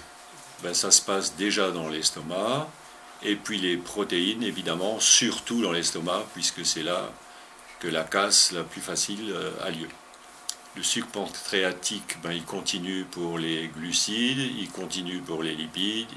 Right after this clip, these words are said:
il continue pour les protéines. Le sucre intestinal, il termine le boulot, et à la fin, vous voyez qu'on a tous les petits morceaux. Glucose, glucose fructose, glucose galactose, glycérol et puis les acides gras, et ici les acides aminés.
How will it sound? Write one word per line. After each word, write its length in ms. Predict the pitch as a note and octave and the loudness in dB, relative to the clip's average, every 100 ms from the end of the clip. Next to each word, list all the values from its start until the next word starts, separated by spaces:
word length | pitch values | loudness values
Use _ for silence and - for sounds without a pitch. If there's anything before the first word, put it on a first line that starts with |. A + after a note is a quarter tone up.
| - | -8
il 140 | - A#2 | -4 -4
continue 480 | G2 F2+ G2+ F2+ F#2 | -6 -8 -6 -6 -8
pour 220 | F2 E2+ | -6 -6
les 100 | D#2 | -6
protéines. 540 | - E2+ - G2 G#2 G#2 - - - - - - | -6 -10 -6 -4 -4 -6 -16 -16 -16 -16 -16 -8
Le 80 | F2+ | -2
sucre 300 | D#2+ A2 F#2+ | 0 2 0
intestinal, 800 | E2+ F2+ - F2+ F2 G#2 G#2+ A2 - | 2 4 4 4 4 4 2 0 -2
il 120 | A#2+ | -2
termine 400 | A#2 G2+ F#2+ G2+ G#2 | 4 4 4 0 0
le 80 | F2+ | -4
boulot, 480 | E2+ F2 F#2+ A2 B2 - | -2 2 4 2 0 -2
et 100 | G#2 | 6
à 60 | F#2 | 6
la 100 | F2+ | 6
fin, 280 | - G2+ A2 | 4 2 2
vous 120 | F#2+ | -2
voyez 240 | F2+ F2+ | 0 0
qu'on 160 | G#2 F2+ | 0 -4
a 80 | F2+ | -4
tous 160 | F2 | -2
les 100 | G2 | -2
petits 200 | - A2 | -2 -6
morceaux. 340 | F#2 E2 - D#2+ - - - - - - | -6 -8 -8 -8 -12 -20 -20 -20 -16 -10
Glucose, 520 | E2+ F2 F#2 G2 F#2+ | -8 -2 0 0 -2
glucose 320 | E2 E2+ F2 | -10 -8 -8
fructose, 580 | - E2+ - F2 F#2 E2+ E2 | -8 -8 -4 -2 -2 -6 -10
glucose 380 | D#2 D#2+ F2 | -2 0 0
galactose, 720 | D2+ D#2 D2+ - E2 F2+ F2+ - - - - - - | -2 -2 -2 -2 -2 -2 -4 -10 -12 -18 -18 -18 -2
glycérol 600 | G2+ G2+ G#2+ F2+ F#2+ G2 | 6 8 8 6 4 4
et 100 | F2 | 4
puis 180 | D#2 F2 | 0 -2
les 220 | D#2+ D#2 | -2 0
acides 260 | E2 - D#2 | 0 0 -2
gras, 320 | C#2 E2+ G2 - - - - | -2 0 0 -4 -16 -10 0
et 100 | - | 2
ici 300 | F#2 - A2 | 4 4 4
les 180 | A#2+ G2 | 2 2
acides 240 | F#2 G#2 | 2 0
aminés. 300 | F2 D2 C#2+ | 0 -2 -6